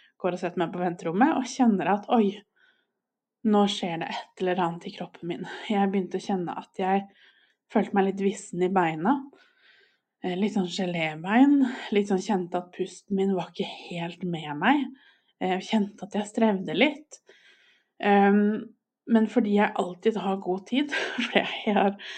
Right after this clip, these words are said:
jeg har helt panikk, eh, for å være, eh,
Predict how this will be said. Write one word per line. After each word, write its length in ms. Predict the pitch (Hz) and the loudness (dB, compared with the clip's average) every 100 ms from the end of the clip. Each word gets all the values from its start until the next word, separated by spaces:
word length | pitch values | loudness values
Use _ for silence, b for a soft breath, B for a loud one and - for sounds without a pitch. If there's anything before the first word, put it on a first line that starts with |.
| B - | B -4
jeg 80 | 202 | 0
har 180 | 196 190 | 2 0
helt 180 | 175 - | -2 -2
panikk, 420 | 196 190 - - | -2 -2 -6 -2
eh, 320 | 196 180 196 202 | 2 4 2 0
for 240 | - 185 | 0 4
å 60 | 196 214 - 202 | 4 2 -2 -2
være, 460 | 196 180 170 170 196 202 B B B B B - | 2 2 2 2 0 -2 B B B B B -4
eh, 280 | 175 175 | 0 0